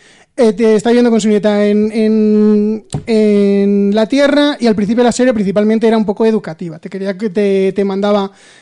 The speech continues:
eh, a la época de los prehis-, de la prehistoria y te mostraba un poco cómo se vivía en la prehistoria, te mandaba, mm, a Pompeya y te mostraba Pompeya, ese tipo de cosas. Pero con el tiempo fue evolucionando y se fue convirtiendo en una serie de ciencia ficción,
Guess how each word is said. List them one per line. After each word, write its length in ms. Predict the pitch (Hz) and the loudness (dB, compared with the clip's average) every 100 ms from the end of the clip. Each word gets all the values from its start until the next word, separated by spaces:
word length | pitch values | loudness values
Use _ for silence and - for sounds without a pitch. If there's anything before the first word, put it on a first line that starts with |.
| _ | _
eh, 260 | 214 202 196 | 0 2 2
a 60 | |
la 120 | 190 196 | 0 -2
época 240 | 196 202 | -4 -2
de 60 | 196 | -2
los 500 | 196 196 190 190 - | -2 -2 -4 -6 -4
prehis-, 220 | 202 175 | -6 -6
de 100 | 196 | -6
la 160 | 208 190 | -6 -4
prehistoria 380 | 190 - 214 202 | -6 -2 -2 -2
y 20 | |
te 100 | 196 | -4
mostraba 220 | 190 196 | -6 -6
un 40 | 190 | -6
poco 180 | 190 196 | -6 -6
cómo 160 | 196 | -6
se 120 | 185 196 | -6 -6
vivía 100 | 190 | -6
en 60 | |
la 80 | 196 | -4
prehistoria, 680 | 220 226 285 262 262 254 220 | -6 -2 0 2 2 -2 -4
te 80 | |
mandaba, 640 | 190 185 190 185 185 185 185 | -6 -6 -6 -6 -8 -8 -10
mm, 300 | 185 190 208 | -12 -12 -12
a 180 | 196 170 | -12 -10
Pompeya 460 | 196 180 214 208 | -6 0 0 0
y 20 | 190 | -2
te 80 | 196 | -4
mostraba 300 | 185 196 185 | -4 -6 -4
Pompeya, 540 | 214 208 247 240 254 - - _ - | -4 0 0 0 -4 -10 -20 _ -10
ese 100 | 214 | -6
tipo 160 | 208 196 | -2 -2
de 60 | |
cosas. 240 | 185 180 190 | -4 -8 -4
Pero 180 | 240 269 | -2 0
con 100 | 294 | 0
el 80 | |
tiempo 240 | 277 277 285 | 0 0 -2
fue 180 | - 226 | 0 2
evolucionando 640 | 233 226 226 233 233 240 | 2 0 0 0 0 0
y 40 | |
se 120 | 226 196 | -2 -4
fue 140 | 208 | -4
convirtiendo 560 | 214 214 190 214 226 214 | 0 0 0 0 0 0
en 40 | |
una 140 | 208 | -2
serie 160 | 190 202 | -2 -4
de 80 | 185 | -4
ciencia 220 | 202 196 | -6 -6
ficción, 420 | 190 - 214 240 | -6 -2 -4 -4